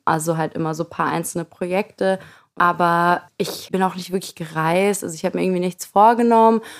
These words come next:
Hab's dann irgendwie so voll bereut, weil ich halt eigentlich den ganzen Sommer wie so ein Ei auf so einer Motorhaube irgendwie hier so rumgesimmert bin und irgendwie nicht so viel gemacht hab, halt irgendwie so ein bisschen gelesen und spät aufgestanden. Und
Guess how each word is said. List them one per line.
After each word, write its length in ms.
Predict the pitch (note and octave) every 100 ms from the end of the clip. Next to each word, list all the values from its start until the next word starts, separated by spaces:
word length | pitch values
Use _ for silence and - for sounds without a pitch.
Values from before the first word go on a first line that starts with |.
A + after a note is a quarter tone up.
| - -
Hab's 140 | F#3+
dann 140 | - F#3+
irgendwie 220 | G3 G3+
so 100 | F#3+
voll 260 | F#3 G3+ F#3
bereut, 480 | F#3 F3 F3 F#3+
weil 120 | - F3+
ich 100 | F3+
halt 120 | -
eigentlich 200 | F3 F3+
den 200 | F#3 F3
ganzen 320 | F3+ E3+ F#3+
Sommer 340 | F3+ F#3 F#3 F3
wie 280 | G3 G3 G3 - _ _ -
so 220 | F3+ F#3
ein 960 | F#3 F3+ F3+ E3+ - - - - B1 -
Ei 420 | - F3 F#3+ G#3 -
auf 140 | F3+
so 120 | -
einer 200 | F#3+ F3+
Motorhaube 1080 | F3 F3+ G3 - E3 E3 E3 E3 E3 E3+ E3+
irgendwie 300 | F3+ F3+ F3+
hier 160 | F3+ F3
so 120 | F3
rumgesimmert 1000 | F#3 A3 G3 D#3 - F3+ F3 E3+ E3 -
bin 380 | F3 F3+ G#3 A3 _ _ _ _ -
und 180 | G3+ G3+
irgendwie 240 | G#3 G#3
nicht 200 | G#3 G#3
so 100 | -
viel 120 | G3+
gemacht 460 | G3 F#3+ F#3 G#3+ -
hab, 140 | G#3
halt 180 | G3 G3
irgendwie 200 | F3 G#3
so 100 | F#3
ein 40 | F#3
bisschen 280 | - G3+
gelesen 920 | G3+ G3 F#3+ G3 G#3+ A3 G3 G3+ G3 F3+
und 300 | E3+ F3 -
spät 400 | - G3 - -
aufgestanden. 1300 | C3 G#3 - A3 - F3+ F#3 F#3+ - E3+ F#3 F#3
Und 360 | F3+ - F#3